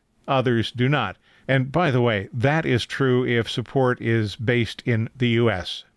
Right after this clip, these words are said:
too. The first person you'll talk with is generally referred to as a level one tech.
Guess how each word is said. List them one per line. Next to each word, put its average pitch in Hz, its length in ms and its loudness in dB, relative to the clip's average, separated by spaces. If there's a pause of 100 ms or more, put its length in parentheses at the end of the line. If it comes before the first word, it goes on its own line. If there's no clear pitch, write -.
too. 107 280 -2 (800)
The 139 80 -2
first 247 260 0
person 175 440 0
you'll 151 180 2
talk 147 300 0
with 120 300 2
is 135 380 2
generally 151 480 2
referred 131 400 2
to 123 120 2
as 120 100 2
a 123 60 4
level 117 380 2
one 107 260 2
tech. - 380 -4